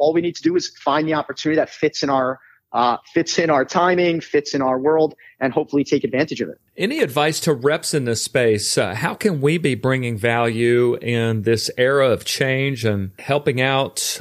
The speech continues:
Speaker 2: uh, within our scope of service?
Speaker 1: You know, I'll tell you, I, I talk probably more about this with my vendor partners than anyone else because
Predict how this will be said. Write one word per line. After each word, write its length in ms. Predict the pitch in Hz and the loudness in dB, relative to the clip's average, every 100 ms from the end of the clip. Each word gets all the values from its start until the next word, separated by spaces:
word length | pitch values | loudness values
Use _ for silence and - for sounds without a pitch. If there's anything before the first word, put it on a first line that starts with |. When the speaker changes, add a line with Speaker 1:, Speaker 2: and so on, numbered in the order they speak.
| 113 | -2
Speaker 2:
uh, 160 | 117 113 | 0 2
within 380 | 120 117 131 | 2 2 0
our 140 | 127 165 | 2 0
scope 340 | - 101 92 | 0 -2 -2
of 80 | 92 | -4
service? 580 | - 80 73 - - - | -4 -4 -4 -10 -12 -4
Speaker 1:
You 80 | 151 | 0
know, 80 | 156 | 2
I'll 120 | 147 | 2
tell 200 | - 160 | 2 2
you, 140 | 151 131 | 2 2
I, 180 | 135 - | 0 0
I 140 | 143 | 0
talk 480 | 147 - 160 - - | 0 0 -2 -4 -12
probably 280 | - 160 160 | -2 0 0
more 280 | 143 139 160 | 2 2 2
about 220 | 147 139 | 2 0
this 160 | 143 143 | -2 -2
with 120 | - | -2
my 120 | 131 | -2
vendor 320 | 135 151 170 | 0 0 -2
partners 420 | - 151 143 143 | 0 -2 -2 -4
than 140 | 143 135 | -2 -2
anyone 300 | 139 131 135 | -2 -4 -2
else 200 | 151 - | -2 -4
because 380 | 131 135 123 | -6 -6 -6